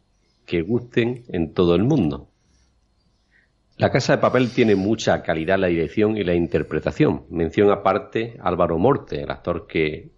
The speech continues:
no conocía y que ha conseguido interpretar al profesor a las mil maravillas. <laughs>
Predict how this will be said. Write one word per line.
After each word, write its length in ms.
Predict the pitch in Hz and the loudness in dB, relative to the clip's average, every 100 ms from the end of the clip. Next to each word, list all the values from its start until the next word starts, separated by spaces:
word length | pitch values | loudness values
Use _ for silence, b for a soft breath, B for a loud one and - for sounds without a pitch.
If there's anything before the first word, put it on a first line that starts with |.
| - | -18
no 320 | 98 92 107 - | -6 0 2 4
conocía 680 | 110 98 - 120 101 127 - _ b b b - | 4 4 2 2 2 -2 -14 _ b b b -8
y 120 | 117 | -4
que 160 | 117 | 0
ha 60 | 113 | 2
conseguido 500 | 113 104 - 104 101 | 4 2 2 4 4
interpretar 720 | 95 95 90 98 85 104 101 | 4 0 0 0 0 2 2
al 280 | 90 80 - | 2 0 -4
profesor 640 | 82 90 - 95 95 - - 104 - | -8 -8 -2 0 0 -4 -16 -20 -18
a 140 | - | -10
las 100 | 78 | -4
mil 260 | 85 95 85 | 2 2 4
maravillas. 760 | 87 78 76 71 67 - - - | 2 2 2 0 -4 -6 -14 -20
<laughs> 80 | _ | _